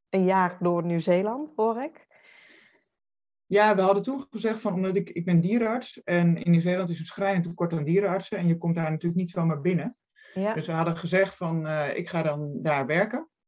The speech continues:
Speaker 2: En, ehm, ik was dus al daadwerkelijk daar geweest om te solliciteren. Ik had mijn baan nog niet opgezegd.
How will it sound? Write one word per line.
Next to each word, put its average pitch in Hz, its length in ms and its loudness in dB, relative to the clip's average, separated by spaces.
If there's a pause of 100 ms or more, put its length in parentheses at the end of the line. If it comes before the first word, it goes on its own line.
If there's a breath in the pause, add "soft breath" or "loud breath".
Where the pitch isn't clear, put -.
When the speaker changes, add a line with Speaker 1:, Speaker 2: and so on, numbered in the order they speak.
Speaker 2:
En, 147 680 -6
ehm, 139 500 -6
ik - 160 -8
was 180 180 -2
dus 170 160 -4
al 135 220 -2
daadwerkelijk 151 560 -2
daar 131 140 -2
geweest 160 340 -4
om 120 60 -16
te - 60 -18
solliciteren. 165 540 -4
Ik 196 60 -8
had 151 120 -10
mijn 135 140 -6
baan 151 200 -2
nog 151 100 -4
niet 151 180 -6
opgezegd. 160 500 -6